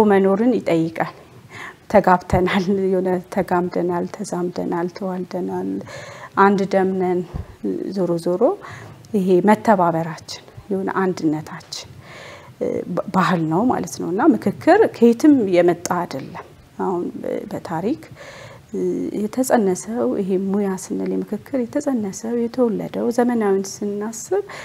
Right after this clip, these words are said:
በአሜሪካን ሀገር ነው እንላለን። ግን ስለ ቀደምት ደግሞ ብለን ስናወራ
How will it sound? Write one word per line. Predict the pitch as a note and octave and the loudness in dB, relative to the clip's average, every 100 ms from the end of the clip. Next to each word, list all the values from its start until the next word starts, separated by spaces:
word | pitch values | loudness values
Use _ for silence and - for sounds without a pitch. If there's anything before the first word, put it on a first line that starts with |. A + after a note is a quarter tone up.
| - | -10
በአሜሪካን | - F#3+ F#3 F3+ - F3+ | 0 2 2 0 -2 -4
ሀገር | E3 E3 E3 | -4 -6 -10
ነው | D#3+ F3+ | -10 -10
እንላለን። | D#3 - D#3+ - - F#3 | -12 -16 -18 -18 -18 -8
ግን | - E4+ - - - - - | -2 -2 -2 -12 -16 -16 -6
ስለ | A3 A3+ A3+ | 0 2 2
ቀደምት | B3+ B3 A3 F#3+ - - | -2 -2 -4 -4 -6 -6
ደግሞ | E3+ F#3 F#3+ F#3+ | -6 -4 -6 -4
ብለን | G3 F#3+ F#3+ | -2 -2 -2
ስናወራ | - G3+ F#3+ F#3+ G3 | -6 -4 -2 -2 0